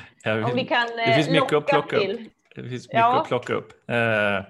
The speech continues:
Speaker 2: jag vet ju att jag skrev ju någonting om, eh, apropå när man kommer till, eh, s-, slutpunkter i sammanhang så känner man ju att man till slut kommer ju till en slags, och det har vi ju skrivit mycket om,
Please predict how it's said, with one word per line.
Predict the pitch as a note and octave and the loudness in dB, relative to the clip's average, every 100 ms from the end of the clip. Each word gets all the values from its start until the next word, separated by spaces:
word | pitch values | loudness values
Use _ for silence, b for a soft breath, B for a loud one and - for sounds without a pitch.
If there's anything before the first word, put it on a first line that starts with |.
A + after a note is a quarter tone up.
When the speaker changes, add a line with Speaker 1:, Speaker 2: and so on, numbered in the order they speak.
| A3+ A#3+ A#3+ B3 | -2 0 2 2
Speaker 2:
jag | C4 | 2
vet | C4+ C#4 C#4 | 2 0 0
ju | C4 | -2
att | C4+ | 0
jag | C#4+ E4 | -2 -2
skrev | - B3 A3+ A3 | -2 0 0 0
ju | G#3 | -6
någonting | G#3 G#3 G3+ G#3 G#3 G3 F#3+ - | -6 -10 -10 -10 -10 -10 -12 -8
om, | G3 F#3 F3+ | -8 -6 -8
eh, | F#3 F3+ G3 _ _ _ _ _ _ - | -10 -10 -14 _ _ _ _ _ _ -6
apropå | G#3 A3 A3 G#3+ G3 F#3+ F#3+ b b b b b b _ _ _ | -6 -6 -6 -2 2 2 0 b b b b b b _ _ _
när | G#3 G#3+ | -10 -6
man | G#3 G3+ | -6 -4
kommer | A3+ G#3+ G#3+ | -4 -4 -6
till, | A3 F#3+ G3+ | -6 -4 -2
eh, | G3 G3 F3+ - - - - - - | 0 0 -2 -8 -12 -18 -20 -20 -18
s-, | A3+ - - - - | -18 -18 -20 -20 -20
slutpunkter | - C#4+ C4+ A3+ - E4 E4 D4+ - G#3 | -8 -4 -4 -6 -8 -6 -4 -6 -6 -6
i | G#3+ | -6
sammanhang | A3 G#3 F#3+ G3+ G3 E3+ G#3+ | -2 -2 -2 -4 -2 -4 -6
så | A3 | -8
känner | A3 A3+ G#3+ | -2 0 0
man | A3 G#3 | -2 -2
ju | |
att | G#3 G#3+ | -2 -4
man | G#3+ A3 | -8 -8
till | A3 | -12
slut | - D4+ C#4+ - | -4 -2 -2 -2
kommer | B3+ G#3+ G#3+ | 0 0 0
ju | G3 | -6
till | F#3+ F#3+ F#3 | -4 -4 -2
en | F#3 | -4
slags, | G3 F#3+ F#3 - G#3 | -4 -4 -4 -6 -8
och | |
det | G#3 | 0
har | C4 G3 | 2 2
vi | |
ju | G3+ | -2
skrivit | G#3 G#3 G#3 G#3+ | -8 -8 -10 -8
mycket | G#3+ A3 G3+ | -8 -6 0
om, | F#3+ F#3 G3+ | 0 0 -6